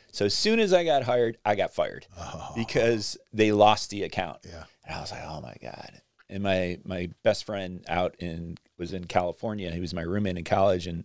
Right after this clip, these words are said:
Speaker 1: and fraternity brother. And I said, "Hey, man," I said, "I just need to get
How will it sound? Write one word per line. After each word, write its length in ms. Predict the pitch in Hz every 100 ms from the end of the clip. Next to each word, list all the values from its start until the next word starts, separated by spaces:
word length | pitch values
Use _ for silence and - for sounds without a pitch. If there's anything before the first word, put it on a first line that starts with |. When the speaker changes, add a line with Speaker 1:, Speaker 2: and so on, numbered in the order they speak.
| -
Speaker 1:
and 260 | 85 85 -
fraternity 360 | 87 135 135
brother. 300 | 92 87 95 - - - - - _ _ - -
And 500 | 104 101 101 98 110 _ _ _ _ _ _ - - -
I 100 | 95
said, 340 | - 90 85
"Hey, 160 | 113 107
man," 260 | 98 92 - _ _ _ -
I 100 | 101
said, 480 | - 101 98 - - _ _ _ _ _ _ _ _ _ _ _ _
"I 100 | 135
just 240 | 127 104 -
need 140 | 92
to 60 | 78
get 220 | 87